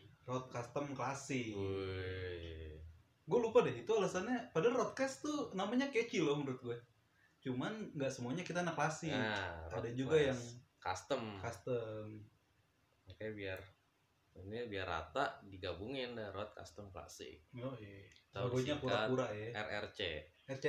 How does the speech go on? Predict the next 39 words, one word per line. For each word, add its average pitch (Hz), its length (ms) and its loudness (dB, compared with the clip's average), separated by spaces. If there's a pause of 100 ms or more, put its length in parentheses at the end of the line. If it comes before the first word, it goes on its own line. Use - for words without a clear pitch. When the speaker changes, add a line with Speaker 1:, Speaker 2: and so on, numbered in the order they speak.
Speaker 1:
C. - 120 -2
Speaker 2:
Oh, 147 140 10
iya, 226 160 10
salah. 98 380 -2
Speaker 1:
<laughs> - 20 -4
Cina, 185 400 10
R 165 160 8
R 160 140 10
C. 113 180 0
Speaker 2:
Cina 131 180 8
ya. 104 300 2 (260)
Salah. 101 380 -6 (100)
Jadi 104 280 -8
R 107 260 0
C - 120 -6 (120)
C. 90 100 -14 (1500)
Logo 104 320 -2
kura-kura 117 540 4
udah, 117 320 6
filosofi 123 460 0
udah 139 120 6
keren 107 280 2
banget 143 320 4
itu. 113 180 4
Speaker 1:
Yoi. 110 380 -6 (100)
Speaker 2:
Biar 104 200 -2
Speaker 1:
Logo, 160 480 4
logo 156 340 2
kura-kura 147 460 0
itu, 185 500 -2 (320)
Cenil 160 340 2
sama 151 280 2
Bedil 151 500 2 (680)
dari 135 240 0
awal 165 340 4
udah 151 180 4
ngomong 139 280 0
sama 135 160 -2
gua. 139 240 -2